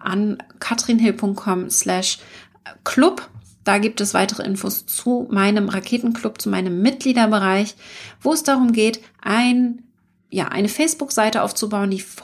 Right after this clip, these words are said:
hohe Reichweiten, Interaktion und natürlich auch Verkäufe generiert. Das ist auf jeden Fall unser Thema auch im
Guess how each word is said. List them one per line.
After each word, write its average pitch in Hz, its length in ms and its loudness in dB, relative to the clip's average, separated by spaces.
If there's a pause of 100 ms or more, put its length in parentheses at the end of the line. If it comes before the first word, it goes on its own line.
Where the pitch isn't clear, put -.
(120)
hohe 277 280 4
Reichweiten, 214 640 0
Interaktion 208 720 -2
und 214 140 0
natürlich 202 500 -2
auch 180 120 -2
Verkäufe 247 640 -2
generiert. 202 640 2 (560)
Das 208 260 2
ist - 460 0
auf 190 240 -2
jeden 196 180 2
Fall 202 240 -2
unser 190 360 0
Thema 226 600 2 (160)
auch 196 400 0 (160)
im 196 480 2